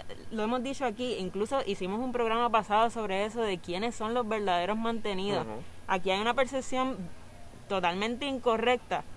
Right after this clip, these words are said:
Speaker 1: de mucha gente de que la clase pobre de, de, de este país es un, son unos mantenidos. Los verdaderos mantenidos son las corporaciones, son los Elías Sánchez de la vida, los cabilderos.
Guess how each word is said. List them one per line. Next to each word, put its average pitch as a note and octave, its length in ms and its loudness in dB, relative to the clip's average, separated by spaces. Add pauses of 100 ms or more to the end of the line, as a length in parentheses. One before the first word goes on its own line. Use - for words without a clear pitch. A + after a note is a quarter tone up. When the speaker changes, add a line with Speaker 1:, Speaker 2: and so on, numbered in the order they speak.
(340)
Speaker 1:
de F#3 120 -2
mucha F#3+ 320 0
gente C#4+ 420 -2 (680)
de F#3+ 160 0
que G3 80 2
la F#3 100 6
clase E3+ 300 0
pobre A#3 260 4
de, A#3+ 340 4
de, A3 520 0 (180)
de G#3+ 380 0
este A3 240 -2
país C4+ 280 4
es B3 80 0
un, G3+ 300 -2 (140)
son F3 180 -6
unos B3 160 0
mantenidos. C4 640 0 (380)
Los G#3 120 2
verdaderos G#3 440 4
mantenidos C4+ 580 2
son G#3+ 140 0
las G#3+ 80 4
corporaciones, A3+ 760 2
son F#3+ 160 -2
los G3 120 0
Elías G3 320 0
Sánchez G3+ 340 -2
de G3+ 100 0
la F#3+ 140 6
vida, G#3 420 4
los F3 200 -2
cabilderos. E3+ 720 0